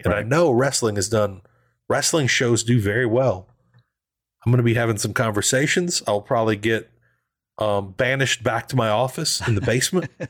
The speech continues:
Speaker 1: It's not actually in the basement, but let's just say it's in the basement.
Speaker 2: Yeah.
Speaker 1: Social media people. Um,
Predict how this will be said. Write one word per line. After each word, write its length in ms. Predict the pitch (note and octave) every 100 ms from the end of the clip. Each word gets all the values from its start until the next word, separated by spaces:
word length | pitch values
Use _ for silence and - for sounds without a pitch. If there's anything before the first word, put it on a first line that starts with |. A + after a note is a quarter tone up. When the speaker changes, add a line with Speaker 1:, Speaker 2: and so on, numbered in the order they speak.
| _ - -
Speaker 1:
It's 100 | C#3+
not 180 | C#3 A#2+
actually 380 | A2+ - A2+
in 20 | G#2+
the 40 | F#2+
basement, 380 | G2+ G2+ A2+
but 140 | A2+ G#2 -
let's 200 | C3 -
just 140 | A#2 -
say 140 | A2
it's 140 | G2 G2+
in 60 |
the 60 | G2
basement. 460 | G#2+ - F#2 D#2+
Speaker 2:
Yeah. 200 | - - - - _ _ _ _
Speaker 1:
Social 360 | - A2 - G#2
media 320 | G#2 G2+ G2+
people. 440 | G2+ G2+ G#2+ A#2 - - -
Um, 460 | G#2 G#2 G#2 G2+